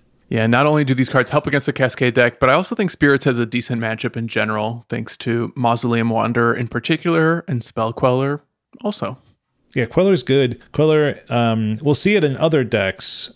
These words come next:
Speaker 2: uh, for reasons I think we can dissect then.
Speaker 1: Fifth place,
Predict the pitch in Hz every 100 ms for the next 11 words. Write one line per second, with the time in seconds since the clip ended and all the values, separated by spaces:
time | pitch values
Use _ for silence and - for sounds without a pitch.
0 | - 110 104 101 98 - 110 117 117 113
1 | 104 - - 104 - 113 - 117 110 107
2 | 101 95 92 - 107 101 110 101 107 104
3 | 95 85 _ _ _ _ 147 139 - 139
4 | 135